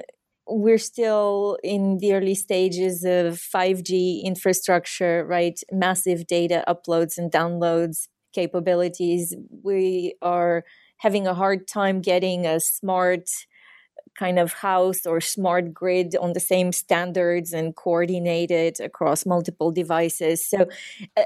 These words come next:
I think the whole world and, and the, the high tech community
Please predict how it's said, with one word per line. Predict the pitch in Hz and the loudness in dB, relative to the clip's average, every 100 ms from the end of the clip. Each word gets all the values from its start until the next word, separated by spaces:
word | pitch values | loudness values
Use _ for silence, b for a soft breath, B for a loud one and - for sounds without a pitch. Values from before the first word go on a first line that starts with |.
| - | 0
I | 226 | -2
think | 269 262 - - - - _ 180 | 0 -2 -6 -18 -20 -20 _ -8
the | 180 214 _ _ _ _ | -4 -4 _ _ _ _
whole | - 214 208 | -4 -2 0
world | 196 190 196 185 | 0 0 0 0
and, | 180 180 175 | -2 -4 -4
and | 180 180 180 165 | 0 0 0 0
the, | 170 165 - | 0 0 -2
the | 180 165 - _ - | 0 0 -2 _ -10
high | - 190 | -4 -4
tech | 190 190 180 | 0 -2 -2
community | - 180 180 180 175 185 170 170 | -2 0 2 0 0 0 0 0